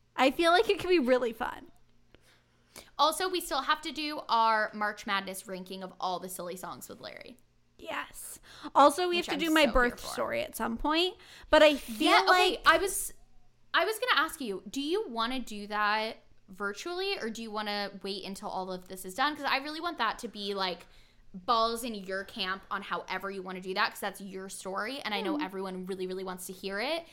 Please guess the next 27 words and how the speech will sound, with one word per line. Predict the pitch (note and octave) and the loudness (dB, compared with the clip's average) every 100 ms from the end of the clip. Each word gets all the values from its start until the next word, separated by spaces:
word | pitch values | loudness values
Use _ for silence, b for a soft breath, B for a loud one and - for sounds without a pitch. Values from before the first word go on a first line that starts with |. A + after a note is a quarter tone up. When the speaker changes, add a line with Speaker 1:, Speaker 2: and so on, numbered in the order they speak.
| b b | b b
Speaker 2:
and | B3 - | -4 0
I | A3 | 0
just | A3+ - | -2 -8
wanna | A3 G#3 | -8 -6
do | G3+ | -4
whatever | F#3+ F#3+ G3 | -2 -2 -2
I | F#3+ | -4
can | F#3+ G3 | -6 -8
do | F#3 | -6
best | F#3 F#3+ F#3 - | -6 -6 -8 -14
to | - | -16
facilitate | - F#3+ - G3 F#3+ F3+ F#3+ F#3 G3+ - | -14 -12 -8 -6 -6 -4 -4 -4 -6 -10
Speaker 1:
Mm. | b b - | b b -16
Speaker 2:
you | F#3+ G3 G3+ F#3+ F#3 F#3 F#3 - _ | -10 -8 -6 -6 -4 -4 -4 -8 _
feeling | - A3 G#3+ | -10 -8 -8
comfortable | G#3+ F#3+ G3+ F#3+ F#3 | -8 -10 -10 -8 -6
and | F3+ F3+ | -6 -8
sharing | F#3 F3+ | -10 -10
that | F3 | -10
story | - F3+ E3+ | -10 -8 -8
in | |
the | F3+ | -8
medium | F3+ F3+ F#3 | -8 -8 -10
that's | F3 - | -12 -16
best | - E3+ - | -10 -8 -8
for | - - | -12 -14
you. | A#2 - | -14 -14